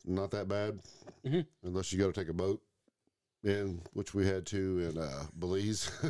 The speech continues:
Speaker 1: <laughs>
Speaker 2: Yeah.
Speaker 1: It was about a thirty-minute ride from a, from our cruise ship, which was kinda weird 'cause here you're leaving your cruise ship.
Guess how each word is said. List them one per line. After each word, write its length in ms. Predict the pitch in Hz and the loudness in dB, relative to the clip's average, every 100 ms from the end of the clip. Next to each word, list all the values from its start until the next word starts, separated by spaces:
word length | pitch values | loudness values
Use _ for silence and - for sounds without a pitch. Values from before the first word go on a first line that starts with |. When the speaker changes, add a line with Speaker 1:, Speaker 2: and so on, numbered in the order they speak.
| - | -4
Speaker 1:
<laughs> 60 | - | 0
Speaker 2:
Yeah. 260 | 147 139 127 - - - | 2 2 -2 -10 -14 0
Speaker 1:
It 40 | 110 | 4
was 100 | 110 | 4
about 200 | 107 90 | 4 2
a 60 | |
thirty-minute 720 | - - - 113 117 113 104 - | -4 -14 -4 0 0 0 -2 -2
ride 420 | 95 101 85 82 78 - _ _ _ _ _ _ _ _ _ | 0 0 0 -4 -10 -18 _ _ _ _ _ _ _ _ _
from 140 | 110 95 | 2 4
a, 80 | 87 - _ _ - | 2 -6 _ _ -2
from 160 | 107 95 | 2 2
our 140 | 98 | 2
cruise 320 | - 160 165 | 0 2 2
ship, 260 | - 101 - | 0 -2 -2
which 140 | 101 | -6
was 80 | 78 | -2
kinda 220 | 135 127 | 0 2
weird 360 | 101 131 113 92 | 2 2 2 0
'cause 240 | 101 101 | -2 2
here 140 | 127 127 | 2 4
you're 180 | 117 113 | 2 2
leaving 340 | 131 123 113 | 2 2 0
your 160 | 98 95 | 0 -2
cruise 300 | - 135 110 | -2 -2 -2
ship. 240 | - 73 | -2 -6